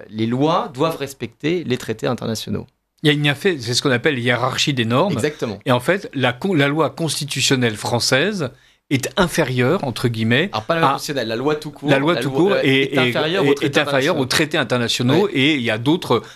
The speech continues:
Speaker 2: il y a d'autres normes qui, euh, surpassent la loi
Speaker 1: Exactement.
Speaker 2: française.
Speaker 1: En fait, la hiérarchie des normes, euh, telle qu'elle est conçue en France et dans la, et dans les pays européens, mais pas de l'Union européenne, on pourra y revenir. En France, au sommet, vous avez la Constitution. En dessous de la Constitution, vous avez les traités,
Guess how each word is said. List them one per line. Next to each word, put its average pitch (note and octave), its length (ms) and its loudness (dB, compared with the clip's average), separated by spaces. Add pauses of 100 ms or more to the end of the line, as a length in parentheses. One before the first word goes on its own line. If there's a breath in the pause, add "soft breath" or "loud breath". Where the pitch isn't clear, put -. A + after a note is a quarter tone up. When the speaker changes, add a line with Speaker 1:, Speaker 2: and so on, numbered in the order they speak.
(140 loud breath)
Speaker 2:
il A2+ 80 -4
y - 20 0
a G#2+ 60 -2
d'autres C#3+ 340 0
normes C3+ 340 0
qui, A#2+ 300 -4
euh, F#2+ 180 -6
surpassent D3+ 640 0
la A2 200 -2
loi B2 140 2
Speaker 1:
Exactement. B2 200 -4
Speaker 2:
française. A2+ 360 -2
Speaker 1:
En G2+ 100 -10
fait, D#3 180 -6
la C3+ 60 2
hiérarchie C#3 360 -2
des D3 140 2
normes, C#3 420 -2 (120)
euh, G2 800 -6
telle B2+ 160 -2
qu'elle A2+ 160 -2
est A2+ 60 -4
conçue B2 320 -4
en G#2+ 80 0
France B2 460 -2
et - 40 -16
dans F#2+ 140 -8
la, G2 160 -12
et G#2 40 -8
dans G2+ 120 -4
les G2 100 -4
pays G#2 200 -4
européens, B2 680 -2 (160)
mais F#2+ 80 -12
pas A#2+ 160 -6
de A2+ 60 -6
l'Union G#2 180 -2
européenne, B2 420 -2
on A2 120 -12
pourra G2 260 -8
y G2+ 60 -4
revenir. A#2+ 440 -2 (380 loud breath)
En G#2+ 80 -8
France, D3+ 460 -4
au C3+ 100 -2
sommet, F3 520 0
vous D3+ 140 -2
avez C#3 140 0
la D3 100 0
Constitution. C3 720 -10 (120)
En B2 80 -6
dessous B2 140 -8
de D#3+ 60 2
la D3 80 0
Constitution, D3 500 -4
vous A#2+ 140 -2
avez A2 320 0
les G#2+ 120 -4
traités, B2 320 -4